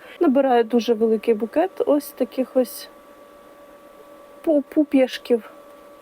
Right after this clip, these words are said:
які не відкриваються далі. Але мій екземпляр пішов далі. Він почав на квітоносах нарощувати дітки.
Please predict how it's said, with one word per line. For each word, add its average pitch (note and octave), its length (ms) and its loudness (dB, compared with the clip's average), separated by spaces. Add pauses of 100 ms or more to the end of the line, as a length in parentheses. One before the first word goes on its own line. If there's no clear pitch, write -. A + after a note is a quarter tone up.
(640)
які C4+ 420 2
не C4+ 360 4
відкриваються A#3+ 1040 -2
далі. G3 400 -4 (680)
Але D#4 320 0
мій D#4+ 240 6
екземпляр C#4+ 560 2
пішов C4+ 400 -2
далі. A3 420 -2 (1900)
Він D4 260 2
почав D4 440 0
на C#4 120 4
квітоносах B3+ 920 -2 (1200)
нарощувати B3 840 0
дітки. A3 520 -4